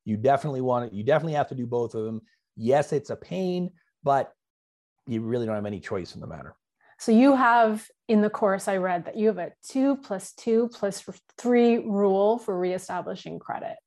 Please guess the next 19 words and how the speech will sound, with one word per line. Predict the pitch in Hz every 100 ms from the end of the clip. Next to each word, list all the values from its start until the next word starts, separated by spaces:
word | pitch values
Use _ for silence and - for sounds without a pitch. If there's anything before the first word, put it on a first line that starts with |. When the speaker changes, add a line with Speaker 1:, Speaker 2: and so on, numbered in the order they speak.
| _ _ _ -
Speaker 2:
I |
do | 220 311
love | 294 233
a |
good | 214 214
rule. | 175 175 143 - _ _ -
Speaker 1:
Well, | 117
there | 135 151
you | 143
go. | 127 117
And | 98
I | 120
believe | 135 151 175 247 269
Speaker 2:
<laughs> |
Speaker 1:
that | 208 180 165
rule | 165 165 160 156 151 -
probably | - 190 196 180
originated | 151 143 151 156 139 139 135
with, | 120 120